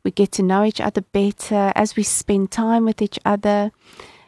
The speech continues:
And, you know, even when we're in love with someone, we are continuously thinking about that person, and we are aware of that person's presence. We want to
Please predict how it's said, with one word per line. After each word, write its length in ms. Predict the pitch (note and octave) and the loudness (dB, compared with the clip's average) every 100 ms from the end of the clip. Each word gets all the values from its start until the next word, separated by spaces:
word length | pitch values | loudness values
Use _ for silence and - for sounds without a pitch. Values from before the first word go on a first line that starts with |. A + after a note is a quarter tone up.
| _ - | _ 0
And, 380 | C#4 C4+ B3 B3+ | 2 2 2 0
you 80 | |
know, 140 | C4 C#4 | 2 2
even 280 | C#4+ D4+ C#4+ | 0 2 2
when 180 | C4 C4 | 2 2
we're 160 | B3+ | 2
in 180 | A#3+ G3 | 0 0
love 280 | F3+ A3+ - | 0 -2 0
with 100 | B3 | 0
someone, 560 | - - E3+ D#3 D#3+ F3+ | 0 -2 -2 -2 -2 -2
we 160 | G#3+ | -2
are 80 | G#3+ | -2
continuously 840 | - A3+ - - B3+ B3+ - A3+ - | -4 -4 -4 -2 0 0 0 -6 -2
thinking 400 | A3 A3 - A3+ | 0 0 0 0
about 280 | G3+ G3 G3+ | 0 -2 -2
that 200 | G3+ - | -6 -6
person, 760 | - G3+ G3 - A3 G3+ F#3+ G3 - - - - - - | -2 0 0 -2 -2 0 -2 -4 -12 -20 -20 -20 -14 -2
and 320 | G#3 G3+ G3 | 0 2 0
we 200 | G3 G3+ | 0 2
are 180 | F#3 F3+ | 2 2
aware 360 | F3+ F3 F#3+ G#3+ | 2 2 2 2
of 120 | - | 0
that 200 | G3+ - | -4 -2
person's 460 | - G#3 - F3 | 0 0 2 -2
presence. 720 | - - A3+ A3+ A3 A3 G#3 - | -2 0 0 2 0 0 -2 -6
We 100 | E3+ | -6
want 240 | F3 F3 - | -2 -4 -4
to 260 | - F3+ | -4 -4